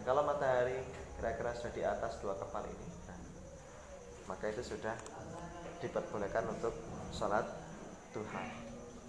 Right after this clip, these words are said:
Kira-kira seperti itu gampang. Qadra ramhin, ramhin itu ya, wong jangan biyen kan ramhin tombak, tahu tombak? Nah, tombak itu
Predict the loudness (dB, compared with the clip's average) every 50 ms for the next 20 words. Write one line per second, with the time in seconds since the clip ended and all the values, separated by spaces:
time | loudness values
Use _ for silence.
0 | -14 -14 -14 -16 -16 -16 -16 -16 -16 -16 -16 -18 -18 -18 -8 0 2 4 6 6
1 | 6 6 4 2 0 0 0 0 0 -2 -4 -2 -2 -2 -2 -2 -4 -4 -6 -6
2 | -8 -8 -8 -10 -10 -10 -10 -10 -10 -8 0 2 2 4 4 4 6 6 6 6
3 | 6 2 0 0 -2 -4 -2 -2 -2 -2 -2 -2 -2 -2 0 2 2 2 2 0
4 | -2 -4 -6 -8 -10 -12 -14 -16 -18 -18 -18 -18 -18 -16 -16 -16 -16 -16 -16 -16
5 | -16 -16 -16 -16 -4 2 4 4 4 4 2 0 0 0 0 -2 0 4 4 4
6 | 4 4 2 2 0 0 -4 -8 -10 -12 -14 -16 -16 -14 -14 -14 -14 -12 -12 -14
7 | -12 -12 -12 -12 -6 2 4 4 4 4 4 2 4 6 8 8 10 10 10 12
8 | 12 12 12 12 12 12 12 12 12 12 12 12 12 10 12 12 10 10 10 8
9 | 8 6 6 6 6 4 4 2 -2 -6 -10 -14 -16 -18 -18 -18 -18 -18 -18 -20
10 | -18 -18 -18 -16 -16 -16 -14 -12 -12 -12 -12 -4 -2 0 6 8 8 8 8 6